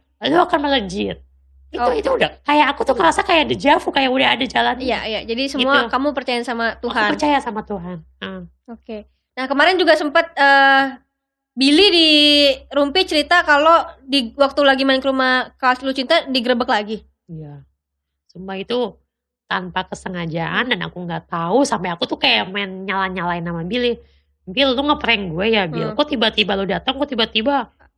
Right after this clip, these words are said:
Speaker 1: di bawah ada ini
Speaker 2: Hmm.
Speaker 1: oknum?"
Speaker 2: Hmm.
Speaker 1: Gue bilang kayak gitu kan. "Enggak lu, enggak lu, tiba-tiba orang aku juga." Aku
Speaker 2: Dia juga
Speaker 1: kan
Speaker 2: kaget ya?
Speaker 1: Iya, tim aku kaget, timnya dia juga kaget
Speaker 2: Hmm.
Speaker 1: gitu. Nah, posisinya aku lagi di kamar sama Billy.
Speaker 2: Hmm.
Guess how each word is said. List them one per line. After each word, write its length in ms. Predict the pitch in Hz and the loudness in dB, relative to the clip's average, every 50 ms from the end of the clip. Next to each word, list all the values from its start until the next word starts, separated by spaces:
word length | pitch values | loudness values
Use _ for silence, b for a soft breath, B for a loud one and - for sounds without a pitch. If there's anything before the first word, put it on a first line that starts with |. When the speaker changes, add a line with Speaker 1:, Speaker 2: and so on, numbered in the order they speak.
| _ _ | _ _
Speaker 1:
di 140 | - 208 | -6 -4
bawah 260 | 214 202 196 226 254 254 | -4 -2 0 0 2 2
ada 320 | 226 220 202 190 185 175 | 2 2 2 2 0 -2
ini 240 | 175 175 175 175 196 | -2 -4 -6 -6 -4
Speaker 2:
Hmm. 180 | - 175 240 | -4 -4 -4
Speaker 1:
oknum?" 320 | 233 - 190 202 220 247 254 | -6 -6 -4 -2 0 0 0
Speaker 2:
Hmm. 120 | 226 214 220 | 0 0 -4
Speaker 1:
Gue 120 | 165 151 | -4 -4
bilang 200 | 160 175 180 185 | -4 -4 -6 -6
kayak 160 | 190 175 170 170 175 | -8 -10 -10 -10 -10
gitu 140 | 170 175 165 | -12 -14 -14
kan. 180 | - 165 175 - - _ - - | -14 -12 -14 -14 -16 _ -20 -18
"Enggak 300 | - 208 240 240 254 269 311 | -14 -12 -6 -2 0 0 2
lu, 80 | 392 403 311 | 2 0 0
enggak 260 | 262 254 262 277 285 | 0 2 2 4 4
lu, 100 | 294 320 302 | 4 2 0
tiba-tiba 400 | 277 262 202 175 160 - 208 269 | -2 -4 -6 -6 -6 -2 -2 0
orang 360 | 294 - 220 202 196 185 170 175 | 0 0 -2 -2 -4 -4 -6 -8
aku 180 | 156 - - - | -8 -6 -6 -6
juga." 520 | 294 320 311 - - 269 240 - - 180 | -6 -6 -6 -2 0 2 2 2 2 2
Aku 80 | 233 330 | 2 4
Speaker 2:
Dia 60 | 285 | 4
juga 140 | 285 269 262 | 4 4 4
Speaker 1:
kan 120 | - 285 | 4 2
Speaker 2:
kaget 140 | 269 247 262 | 2 2 0
ya? 120 | 262 220 220 - _ | -2 -2 -4 -6 _
Speaker 1:
Iya, 260 | - 311 320 302 277 247 233 - | -2 2 4 4 4 4 2 0
tim 200 | - - 233 214 | -2 -2 -2 0
aku 200 | 190 208 - - | -2 -4 -4 -4
kaget, 420 | _ - 190 175 170 196 294 330 - - _ | _ -4 -4 -2 0 0 0 0 0 -4 _
timnya 240 | - 233 220 214 202 | -4 -2 -2 0 0
dia 100 | 240 277 | 0 0
juga 160 | - 320 294 - | 2 0 0 0
kaget 520 | - - 220 277 269 262 269 247 247 247 | 0 -2 -2 -2 -2 -2 -2 -2 -2 -2
Speaker 2:
Hmm. 220 | 247 240 226 226 220 | -4 -6 -6 -6 -6
Speaker 1:
gitu. 260 | 220 - _ _ 233 220 | -8 -12 _ _ -8 -8
Nah, 160 | 202 180 175 | -6 -6 -8
posisinya 460 | 165 - 180 170 214 170 175 240 285 285 | -8 -8 -8 -8 -10 -8 -4 -4 -4 -4
aku 160 | - - - | -2 -2 0
lagi 180 | 381 320 240 202 | 0 0 0 0
di 80 | - | -4
kamar 400 | - - - 170 196 - 330 302 285 | -2 -2 -4 -4 0 0 0 2 2
sama 160 | 262 240 220 | 0 -2 -2
Billy. 360 | 208 196 247 294 294 285 269 262 | -4 -2 0 0 0 2 0 0
Speaker 2:
Hmm. 320 | 262 247 240 233 226 | 0 0 -2 -2 -4